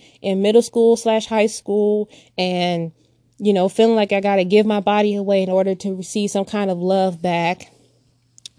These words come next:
And then, uh, my love life was horrible, just horrible. And then the breakup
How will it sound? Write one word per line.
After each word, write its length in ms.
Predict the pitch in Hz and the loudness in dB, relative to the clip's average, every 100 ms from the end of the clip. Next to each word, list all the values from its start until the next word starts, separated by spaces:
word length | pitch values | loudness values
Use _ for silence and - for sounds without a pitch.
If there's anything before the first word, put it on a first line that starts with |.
| - | -4
And 160 | 202 185 | 0 4
then, 480 | 202 196 196 190 185 _ _ _ _ _ _ _ _ _ _ | 4 4 0 -2 -8 _ _ _ _ _ _ _ _ _ _
uh, 240 | 202 190 185 | 2 2 2
my 160 | 190 | 0
love 480 | 190 190 190 233 269 | 2 2 4 4 4
life 260 | 208 185 175 | 2 -2 -2
was 240 | 175 175 - _ _ | -6 -6 -12 _ _
horrible, 500 | - 254 208 175 165 _ - | 4 6 6 2 -8 _ -20
just 180 | - | -16
horrible. 420 | - 262 202 156 - _ _ _ _ - | 2 4 4 -2 -12 _ _ _ _ 0
And 440 | 214 202 190 190 - _ _ _ | 2 2 -2 -6 -12 _ _ _
then 540 | 175 247 269 262 247 - | 4 4 6 2 0 -4
the 140 | 208 | -6
breakup 440 | 190 180 - - | -4 -4 -6 -12